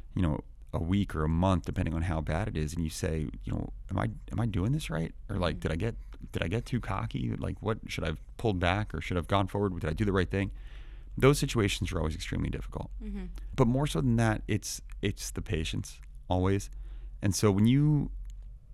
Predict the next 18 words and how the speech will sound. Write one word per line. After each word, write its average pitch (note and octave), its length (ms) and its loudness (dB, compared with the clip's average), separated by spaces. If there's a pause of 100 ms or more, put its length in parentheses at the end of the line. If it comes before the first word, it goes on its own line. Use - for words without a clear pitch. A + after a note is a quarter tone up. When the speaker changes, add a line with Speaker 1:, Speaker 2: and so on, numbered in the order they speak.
(240)
Speaker 1:
do A#2 120 8
your G#2+ 200 6
best, - 680 -4 (800)
right, F2 280 2 (640)
and F#2 140 4
someone B2+ 320 4
still G#2 640 2 (600)
succumbs - 480 2
to - 120 -6
the E2+ 80 0
disease, D2+ 520 -6 (220)
Speaker 2:
Mm-hmm. F#3+ 240 -12 (460)
Speaker 1:
that B2+ 180 0
sucks, - 520 -6 (200)
Speaker 2:
Mm-hmm. F#3+ 320 -10
Speaker 1:
right? F2+ 240 2 (280)
And G#2 180 6
you're, A2 220 4